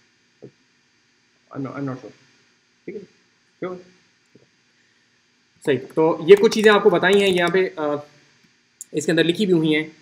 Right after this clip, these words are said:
ठीक है, तो आप लोग इसको जाके देख सकते हैं। वो grep map बीच में मैंने नहीं लिखा क्योंकि grep is another utility for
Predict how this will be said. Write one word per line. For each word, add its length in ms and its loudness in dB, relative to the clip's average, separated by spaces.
ठीक 100 -8
है, 60 -8
तो 80 -8
आप 140 -6
लोग 100 -2
इसको 160 -4
जाके 180 -2
देख 160 0
सकते 160 -6
हैं। 80 -2
वो 60 0
grep 200 0
map 200 -2
बीच 160 -4
में 80 -2
मैंने 160 -4
नहीं 100 -4
लिखा 160 -2
क्योंकि 240 -8
grep 180 -2
is 120 -4
another 340 -6
utility 460 -6
for 100 -6